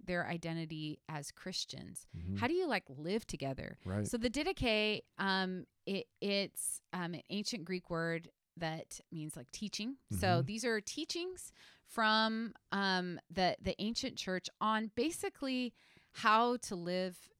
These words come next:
Speaker 1: as a church, with the
Speaker 2: Mm-hmm.
Speaker 1: idea that the church is going global really quick.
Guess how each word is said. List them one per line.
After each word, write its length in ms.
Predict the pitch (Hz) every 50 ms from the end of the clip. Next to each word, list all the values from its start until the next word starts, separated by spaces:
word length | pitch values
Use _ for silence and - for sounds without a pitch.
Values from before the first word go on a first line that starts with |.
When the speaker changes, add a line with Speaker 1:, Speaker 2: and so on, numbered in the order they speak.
| _ _ -
Speaker 1:
as 200 | - 170 170 156
a 60 | 156 135
church, 580 | - - - 311 277 185 165 - - - - -
with 140 | - 240 233 -
the 80 | 262
Speaker 2:
Mm-hmm. 80 | 269 247
Speaker 1:
idea 360 | 226 208 214 262 302 302 294
that 280 | 240 247 226 - - 165
the 260 | 202 190 180 175 - -
church 420 | - - 214 196 208 214 - - - -
is 200 | 175 185 170 -
going 300 | - 185 185 180 175 160
global 440 | - 160 165 165 160 151 147 143
really 300 | 143 147 147 143 143 143
quick. 440 | 135 - - - 135 - - - -